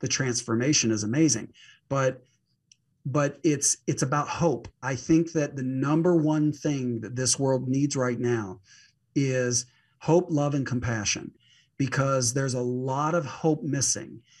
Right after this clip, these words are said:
And I hear that over and over and over again by people who are saying, "I just don't see the hope. There's no hope."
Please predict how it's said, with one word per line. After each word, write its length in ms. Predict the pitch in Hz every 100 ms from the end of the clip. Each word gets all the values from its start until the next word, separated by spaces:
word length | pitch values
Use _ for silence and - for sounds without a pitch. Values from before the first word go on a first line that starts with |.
| _ -
And 200 | 131 135
I 140 | 151
hear 300 | 139 - 180
that 220 | 160 131 -
over 280 | 156 156 156
and 80 | 143
over 180 | 135
and 100 | 135
over 180 | 135 131
again 200 | 127 120
by 140 | 113 107
people 300 | 120 113 113
who 100 | 123
are 100 | 120
saying, 420 | - 123 117 117 - -
"I 60 |
just 180 | 156 170
don't 100 | 180
see 200 | 170 170
the 100 | 147
hope. 240 | 131 160 160
There's 160 | 135
no 120 | 147
hope." 340 | 131 139 110